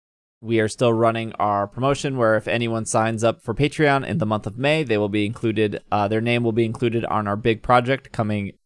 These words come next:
uh, this July, which is our ten-year anniversary. I believe you have until May twenty-seventh to get in on that special offer. I don't know why they, that's just what Patreon calls it. It's a special <laughs> offer.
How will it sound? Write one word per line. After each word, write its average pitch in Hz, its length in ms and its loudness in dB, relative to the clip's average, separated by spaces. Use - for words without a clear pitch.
uh, 85 420 2
this - 280 -4
July, 107 540 4
which - 160 -10
is 104 100 0
our 85 120 0
ten-year 110 340 -2
anniversary. 120 460 0
I 117 40 -10
believe 120 240 6
you 123 60 6
have 117 120 6
until 113 220 4
May 113 260 4
twenty-seventh 127 840 0
to 110 420 0
get 120 160 2
in 123 140 2
on 120 180 2
that 113 280 0
special 127 400 -2
offer. 160 400 0
I 127 40 -8
don't 127 80 2
know 120 60 10
why 117 160 10
they, 113 160 6
that's 131 260 6
just 131 160 2
what 113 120 6
Patreon 104 360 4
calls 92 200 2
it. 82 80 -2
It's - 140 -8
a - 60 -8
special - 420 2
<laughs> - 20 -6
offer. - 340 -10